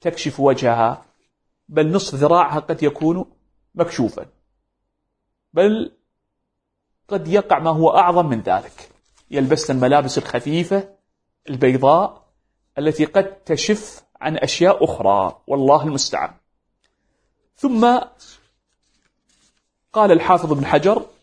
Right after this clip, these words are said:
"وعن عائشة رضي الله عنها قالت: "كنت أطيب رسول الله صلى الله عليه وسلم لإحرامه قبل أن يحرم." ولحله قبل أن يطوف بالبيت"، متفق عليه.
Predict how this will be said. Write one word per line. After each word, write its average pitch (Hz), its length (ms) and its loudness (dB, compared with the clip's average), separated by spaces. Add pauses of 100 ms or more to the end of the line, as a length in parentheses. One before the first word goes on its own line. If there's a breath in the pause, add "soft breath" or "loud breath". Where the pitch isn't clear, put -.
(340)
"وعن 175 240 0
عائشة 180 420 0
رضي 165 280 4
الله 160 320 4
عنها 151 240 0
قالت: 175 360 0
"كنت 202 280 -2
أطيب 160 520 0
رسول 147 300 2
الله 156 300 2
صلى 160 260 0
الله 151 420 2
عليه 156 300 0
وسلم 147 440 2
لإحرامه 190 1040 2
قبل 185 360 -2
أن 170 220 2
يحرم." 123 500 0 (640)
ولحله 175 880 2
قبل 165 320 0
أن 165 220 0
يطوف 214 360 2
بالبيت"، 127 460 0
متفق 175 380 -2
عليه. 117 380 0